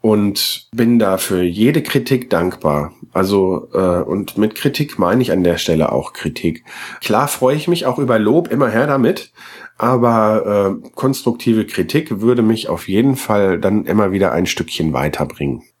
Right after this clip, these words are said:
Da es sich ja jetzt hier auch um eine der ersten Episoden handelt,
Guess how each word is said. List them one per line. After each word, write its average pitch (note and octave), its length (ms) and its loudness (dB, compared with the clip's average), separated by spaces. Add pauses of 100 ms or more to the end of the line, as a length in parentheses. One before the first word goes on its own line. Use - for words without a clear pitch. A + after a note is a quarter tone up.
Da G#2 120 0
es G#2 100 -4
sich - 160 -4
ja G#2 80 2
jetzt F#2 160 0
hier G2 160 2
auch - 140 -2
um F2+ 120 0
eine F2+ 280 2
der D#2 260 0
ersten F2+ 760 0
Episoden E2+ 840 0
handelt, F2+ 440 0